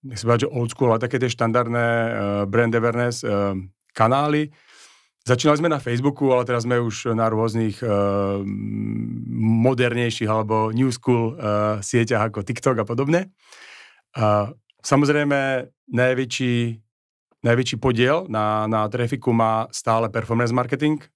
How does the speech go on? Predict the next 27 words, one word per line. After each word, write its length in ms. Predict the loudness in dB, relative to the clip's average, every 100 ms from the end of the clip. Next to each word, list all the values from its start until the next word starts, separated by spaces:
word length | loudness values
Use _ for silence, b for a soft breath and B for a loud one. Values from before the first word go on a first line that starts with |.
| -10
my 100 | -8
to, 300 | -6 -8 -8 -6
alebo 280 | -2 0
S 200 | 0 -2
E 100 | 2
M, 220 | 2 0 -4 -18 _ _
keď 120 | -8
by 100 | -6
som 100 | -2
mal 120 | 0 0
byť 240 | 0 -2
úplne 240 | -2 0
presný. 360 | 0 -2 2 0 0 B B B
Takže 180 | -4 -2
ten 120 | 2 2
search, 320 | 2 0 -2
search 260 | -2 0 2
engine 200 | 2 2
marketing, 540 | 0 -2 -2 0 -2 -2
ten 240 | 0 2
tvorí 480 | 2 0 2 2 0 b b b b
fakt 200 | -2 2
obrovskú 320 | 2 0 0
časť 320 | 0 0 0
toho 120 | -4
spendu, 480 | -4 -2 0 0 -2 -4 _
eh, 120 | -6